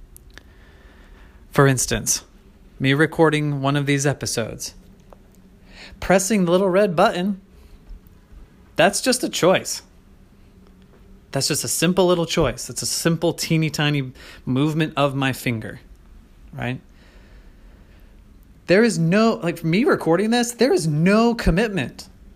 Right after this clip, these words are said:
I haven't committed anything to this while I'm recording this. A commitment is me thinking about, "Okay, where am I gonna share this? How am I gonna post this?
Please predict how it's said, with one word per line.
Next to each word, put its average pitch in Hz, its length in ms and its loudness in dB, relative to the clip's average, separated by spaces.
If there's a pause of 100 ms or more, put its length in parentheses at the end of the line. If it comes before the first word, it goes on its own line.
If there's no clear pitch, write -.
(640)
I 165 80 4
haven't 220 260 4
committed 147 400 4
anything 127 440 0
to 117 120 -6
this 110 280 -4
while 127 240 4
I'm 139 160 0
recording 127 460 -2
this. 110 300 -10 (520)
A 165 80 2
commitment 156 1000 -2 (420)
is 143 140 -2
me 156 200 -2
thinking 139 380 -4
about, 123 380 0 (1040)
"Okay, 131 320 0
where 139 280 4
am 147 100 -2
I 135 60 -2
gonna 117 160 -4
share 123 300 0
this? - 320 -8 (720)
How 139 220 2
am 151 80 0
I 143 80 0
gonna 123 160 -6
post - 440 -4
this? - 320 -8